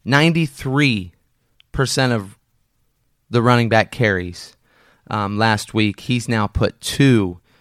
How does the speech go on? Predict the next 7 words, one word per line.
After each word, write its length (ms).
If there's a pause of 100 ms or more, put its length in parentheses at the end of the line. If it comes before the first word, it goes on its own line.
(100)
fantastic 720
games 340
together, 640 (640)
um, 540 (1400)
where 320
he 360
has, 640